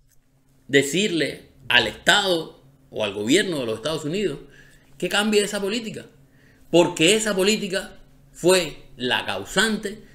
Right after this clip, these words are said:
de muchísimas desgracias que han pasado en este país, porque se han colado muchísima gente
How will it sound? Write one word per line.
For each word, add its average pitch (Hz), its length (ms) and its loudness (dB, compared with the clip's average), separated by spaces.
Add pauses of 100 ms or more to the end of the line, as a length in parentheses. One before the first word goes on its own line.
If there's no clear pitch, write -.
(180)
de 151 400 -2
muchísimas 185 1120 2
desgracias 170 640 0
que 196 80 -2
han 208 120 -4
pasado 208 540 -2
en 175 160 2
este 214 220 -4
país, 220 260 -4 (300)
porque 113 180 -4
se 107 160 -8
han 160 140 -2
colado 202 480 -4
muchísima 202 680 -4
gente 214 360 -6